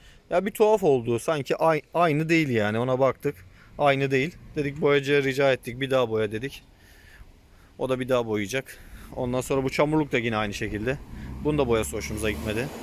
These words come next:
Bir daha boyanacak. Bu arabada yani üç tane şey olacak. Kapı boyalı olacak, çamurluk boyalı olacak. İkisine de sök tak olacak. E, kaputta da sök ta-, sökülüp takılıp düzeltildi boyasız.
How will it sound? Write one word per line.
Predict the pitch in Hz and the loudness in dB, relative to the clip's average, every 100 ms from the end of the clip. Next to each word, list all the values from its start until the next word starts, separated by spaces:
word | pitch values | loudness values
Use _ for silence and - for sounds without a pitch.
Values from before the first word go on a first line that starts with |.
| - - - - - - | -12 -14 -16 -18 -18 -8
Bir | 143 | 2
daha | 147 127 | 4 4
boyanacak. | 110 101 101 135 - - - - - - - - | 2 -2 -4 -6 -8 -18 -20 -20 -20 -20 -18 0
Bu | 175 | 4
arabada | 175 170 175 | 4 4 2
yani | 170 | 2
üç | 196 - | -2 -6
tane | - 165 165 190 - | 0 2 2 -2 -6
şey | - 175 | -6 0
olacak. | 160 123 113 110 - - - - - - - | 0 0 -2 -6 -10 -20 -20 -20 -20 -20 -4
Kapı | 170 160 185 185 - - _ - - - - - | 0 2 4 2 0 -16 _ -20 -20 -20 -20 -6
boyalı | 143 165 170 165 | 4 6 6 6
olacak, | 151 131 156 | 4 2 0
çamurluk | 156 160 160 160 147 | 0 0 2 0 2
boyalı | 151 156 160 | 4 4 4
olacak. | 160 135 147 165 - - - | 4 4 2 -2 -6 -18 -12
İkisine | 143 165 160 | -8 -2 2
de | 151 | 2
sök | 151 - | 0 0
tak | 160 160 | 0 2
olacak. | 151 135 165 - - - - - - | 2 2 0 -2 -16 -20 -20 -10 -6
E, | |
kaputta | - 156 160 - 151 | 0 -2 0 0 2
da | 151 | 2
sök | 160 147 | 0 0
ta-, | 170 - | 0 0
sökülüp | - 147 160 156 - | -2 -2 0 0 2
takılıp | 147 160 156 147 | 2 2 2 -2
düzeltildi | 139 151 143 151 147 | 2 2 4 0 2
boyasız. | 135 120 - 175 - | 4 4 2 -6 -8